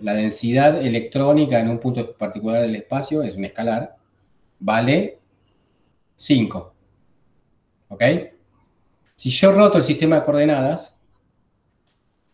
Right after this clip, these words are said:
la densidad electrónica en ese punto del espacio sigue siendo cinco.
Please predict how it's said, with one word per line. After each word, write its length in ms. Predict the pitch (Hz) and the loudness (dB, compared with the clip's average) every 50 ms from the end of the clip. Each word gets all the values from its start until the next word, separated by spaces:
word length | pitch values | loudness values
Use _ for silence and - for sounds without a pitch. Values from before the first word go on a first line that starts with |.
| _ | _
la 180 | - 143 139 131 | -2 2 4 4
densidad 380 | 135 135 135 131 - 156 170 190 | 4 4 2 0 0 2 2 2
electrónica 440 | 185 170 - 170 143 131 - 123 | 2 2 0 0 0 0 0 0
en 100 | 123 151 | 2 2
ese 180 | 202 202 - 170 | 2 2 2 0
punto 260 | - 160 165 160 165 | -2 0 0 0 0
del 120 | 160 160 156 | 0 0 0
espacio 300 | 156 - 175 170 - 160 | 0 0 -2 -2 -2 -4
sigue 260 | - - 208 196 160 | -4 -2 -2 -2 -2
siendo 300 | - 196 180 143 123 - | -2 -2 -2 -2 -2 -4
cinco. 400 | - - 123 110 101 - 95 | -8 -8 -6 -6 -6 -8 -12